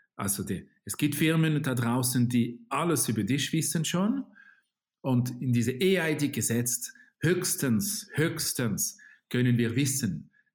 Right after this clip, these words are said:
äh, dass du dich eingeloggt hast, links oder rechts, wie gesagt, oder? Mehr sowieso nicht.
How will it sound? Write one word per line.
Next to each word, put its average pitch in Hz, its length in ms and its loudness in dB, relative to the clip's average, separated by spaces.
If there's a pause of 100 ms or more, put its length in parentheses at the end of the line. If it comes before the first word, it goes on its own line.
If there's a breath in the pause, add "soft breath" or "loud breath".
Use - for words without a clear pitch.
äh, 110 180 0
dass 113 240 0
du 117 100 -2
dich 107 280 -2
eingeloggt 101 520 -2
hast, - 540 -2
links 110 340 0
oder 90 220 -4
rechts, 123 460 -2
wie 120 140 2
gesagt, 127 720 -4
oder? 113 280 -2 (220)
Mehr 135 440 0
sowieso 127 460 2
nicht. - 480 -2